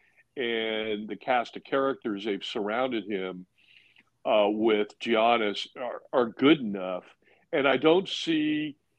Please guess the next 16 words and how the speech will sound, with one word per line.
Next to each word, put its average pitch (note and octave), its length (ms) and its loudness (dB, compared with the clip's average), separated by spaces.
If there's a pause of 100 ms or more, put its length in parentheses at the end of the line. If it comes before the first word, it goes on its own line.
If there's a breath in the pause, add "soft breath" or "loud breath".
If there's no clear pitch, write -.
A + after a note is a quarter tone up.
(300)
a D3 220 0
huge E3+ 760 -6
coaching C#3 600 0
edge F2 460 -6
for B2 120 -2
Milwaukee A2 1000 0
over, G#2 760 -2 (1120)
over, A2+ 560 2
uh, G2 340 -2 (1160 soft breath)
over, A#2+ 560 2
um, G#2 500 -6 (540)
the A#2 320 0
coach C3 360 0
for, G#2+ 580 0
uh, G2 440 -2
Chicago. G#2+ 720 -2